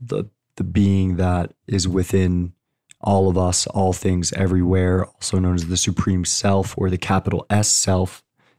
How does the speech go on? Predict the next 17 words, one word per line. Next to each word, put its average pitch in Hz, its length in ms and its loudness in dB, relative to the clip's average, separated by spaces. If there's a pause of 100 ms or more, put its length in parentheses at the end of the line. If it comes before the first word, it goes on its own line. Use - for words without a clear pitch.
as 90 160 0
written 90 200 2
in 90 100 2
English. 92 560 2 (1600)
Not 107 240 2
to - 80 -6
be 101 100 4
confused 95 480 2
with 90 100 -4
the - 80 -4
little 95 380 4
s 90 220 -2
lowercase 92 460 0
self 87 340 0
or 92 60 0
the 90 240 0
ego, 90 460 2